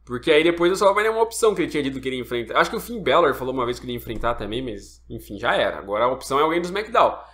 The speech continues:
Alguém do SmackDown que sobra, eu acho que é o Ram-, o Daniel Bryan. Então, vamos esperar pra ver, né?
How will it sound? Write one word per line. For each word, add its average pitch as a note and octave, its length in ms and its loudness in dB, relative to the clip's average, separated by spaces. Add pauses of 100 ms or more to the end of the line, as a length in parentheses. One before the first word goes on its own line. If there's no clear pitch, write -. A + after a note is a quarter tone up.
Alguém D3 260 2
do C#3+ 40 -4
SmackDown C3+ 440 0
que - 80 -10
sobra, C3+ 360 -2
eu F3+ 60 4
acho D3 200 4
que F3+ 100 -2
é - 20 4
o F3 80 0
Ram-, F3 260 -4
o A#2 760 -4
Daniel C#3 240 0
Bryan. B2 420 2 (760)
Então, E3 440 2
vamos B2+ 200 -4
esperar D#3 340 0
pra E3+ 180 0
ver, A#2+ 260 -2
né? G2+ 180 -12